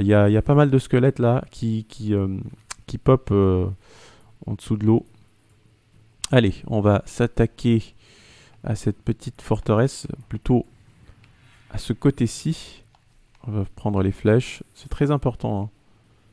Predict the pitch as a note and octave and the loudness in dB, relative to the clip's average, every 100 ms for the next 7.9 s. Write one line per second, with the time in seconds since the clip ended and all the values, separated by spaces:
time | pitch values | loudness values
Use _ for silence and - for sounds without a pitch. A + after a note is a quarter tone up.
0 | _ - - - B2+ C#3 - - - C3 | _ -12 -10 -4 -4 -4 -10 -6 -4 0
1 | B2+ A2+ - A#2+ A#2 - - G2+ G2 G2 | -2 -2 -6 -4 -4 -6 -6 -4 -4 -4
2 | - F#2+ A#2+ - - _ _ _ - - | -2 -2 -2 -10 -20 _ _ _ -20 -20
3 | - _ _ - A2+ G#2+ G#2+ G#2+ G#2+ G#2+ | -20 _ _ -2 2 6 6 4 2 2
4 | G#2+ G#2+ G#2 - - C#3+ B2 A2+ G#2+ _ | 0 -2 -4 -8 -8 -4 -4 -6 -10 _
5 | _ _ _ _ _ _ _ _ _ _ | _ _ _ _ _ _ _ _ _ _
6 | _ _ _ _ _ _ _ _ _ _ | _ _ _ _ _ _ _ _ _ _
7 | B2+ - - - - B2 - - | -4 -4 -10 -20 -4 -4 -2 -2